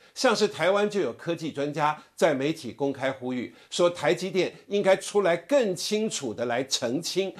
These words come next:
外界的很多疑虑。这位专家呼吁台积电应该至少要说明几件事，包括台湾是不是会长期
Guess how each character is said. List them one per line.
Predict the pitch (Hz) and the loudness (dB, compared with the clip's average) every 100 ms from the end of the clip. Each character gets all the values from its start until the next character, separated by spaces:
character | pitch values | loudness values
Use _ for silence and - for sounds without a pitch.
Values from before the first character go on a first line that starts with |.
| - - | -16 0
外 | 208 185 | 6 6
界 | 170 175 139 | 6 2 2
的 | 127 | -2
很 | - 82 | -6 -8
多 | 117 | -8
疑 | 98 76 | -8 -8
虑。 | 117 143 - - - | -4 -4 -6 -18 2
这 | 233 | 4
位 | 202 | 6
专 | 185 180 180 | 4 2 2
家 | 170 | 2
呼 | 165 165 170 | 2 2 0
吁 | 156 - - - | 0 -4 -12 -4
台 | 160 185 | 2 2
积 | 185 196 | 2 0
电 | 196 135 - - | 0 0 -6 -4
应 | 208 | 2
该 | 202 | 4
至 | 208 - 262 | 4 0 0
少 | - | 0
要 | 120 147 | 0 2
说 | - 175 | 4 4
明 | 147 135 | 4 0
几 | - | -4
件 | - 127 110 | -10 -8 -6
事， | - 107 - _ - | -6 -10 -14 _ 2
包 | 165 | 4
括 | 165 175 120 - _ | 4 2 0 -2 _
台 | - 165 185 | -2 6 8
湾 | 208 196 196 | 8 6 2
是 | - 180 | 0 -2
不 | 147 | -2
是 | 175 | -6
会 | - 143 | -2 -2
长 | - - 117 156 | -2 -6 -6 -6
期 | - 160 160 | -4 -4 -6